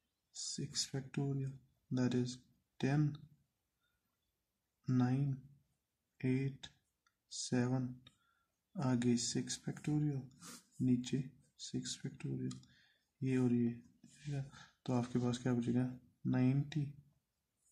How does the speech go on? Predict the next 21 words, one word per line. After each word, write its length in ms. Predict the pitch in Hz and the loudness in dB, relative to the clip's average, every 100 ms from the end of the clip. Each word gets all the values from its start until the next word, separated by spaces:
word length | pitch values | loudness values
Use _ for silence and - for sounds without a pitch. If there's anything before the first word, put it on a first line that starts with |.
| _ _ _ _ _ _ _ _ - | _ _ _ _ _ _ _ _ 0
into 360 | 139 151 - - _ _ _ _ _ _ _ _ _ - | 2 2 -2 -12 _ _ _ _ _ _ _ _ _ -6
फिफ्टी 280 | - - 190 190 - - _ _ _ | -2 4 4 4 -6 -20 _ _ _
सिक्स। 540 | - - 127 - - - _ _ _ _ _ _ _ | -8 -2 -2 -4 -12 -16 _ _ _ _ _ _ _
अब 80 | 123 | 0
मेरी 280 | 131 135 135 | 4 6 6
तरह 200 | 135 127 | 4 2
करोगे 320 | 127 127 123 | 4 4 4
तो 200 | 120 123 120 | 4 2 4
then 220 | 120 120 | 4 4
it's 140 | 117 - | 0 -2
हंड्रेड 300 | 135 131 131 | 0 2 4
माइनस 400 | 127 120 120 117 - | 4 6 4 2 0
टेन 240 | 135 151 - - _ _ _ _ _ _ _ _ _ _ _ _ _ _ _ _ _ - | 2 2 0 -10 _ _ _ _ _ _ _ _ _ _ _ _ _ _ _ _ _ -2
और 180 | 127 127 | -2 0
फिफ्टी 360 | 131 120 - 175 - _ _ _ _ _ _ - | -4 -2 0 0 -2 _ _ _ _ _ _ -12
सिक्स। 500 | - 131 120 - - _ _ _ _ _ _ _ _ _ _ _ - - | -6 -6 -8 -12 -14 _ _ _ _ _ _ _ _ _ _ _ -14 -4
तो 100 | 127 - | -2 0
किसके 300 | 135 - 131 | 0 2 2
इक्वल 240 | 127 127 | 4 6
आएगा 180 | 123 127 | 6 6
ये? 140 | 147 | 4